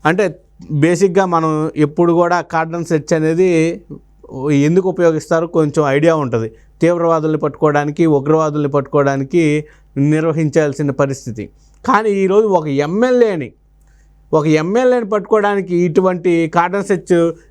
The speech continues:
నిర్వహించారంటే మన రాష్ట్రంలో ఏ పరిస్థితికి వచ్చేసామో అర్థం చేసుకోవచ్చు. జగన్మోహన్ రెడ్డి ఒక, ఒక మాట అంటుంటారు ఎప్పుడు, "ఆంధ్రప్రదేశ్ రాష్ట్రాన్ని దేశం మొత్తం చెప్పుకునేలాగా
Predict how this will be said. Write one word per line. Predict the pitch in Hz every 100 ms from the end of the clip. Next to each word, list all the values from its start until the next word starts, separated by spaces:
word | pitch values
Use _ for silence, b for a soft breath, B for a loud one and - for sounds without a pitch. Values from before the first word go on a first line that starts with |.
| -
నిర్వహించారంటే | 170 190 190 175 180 165 151 143 147 b b 165
మన | 190 185 175 170 160
రాష్ట్రంలో | 151 180 - 233 240 214 196
ఏ | 156 147 170
పరిస్థితికి | 208 220 220 220 226 208
వచ్చేసామో | 190 190 180 190 214
అర్థం | 180 151 165
చేసుకోవచ్చు. | 151 - 131 113 - 107 -
జగన్మోహన్ | 165 196 247 247 240
రెడ్డి | 214 175 147 294
ఒక, | 247 190 170 156 165
ఒక | 165
మాట | 170 185 196
అంటుంటారు | 185 175 151 131
ఎప్పుడు, | 123 139 143 - _ _ _ _ _ _ _ _ - b b b b
"ఆంధ్రప్రదేశ్ | 131 160 208 214 208 202 190
రాష్ట్రాన్ని | 185 175 - 175 196
దేశం | 196 151 202 208 196
మొత్తం | 180 170 202
చెప్పుకునేలాగా | 190 160 202 160 170 170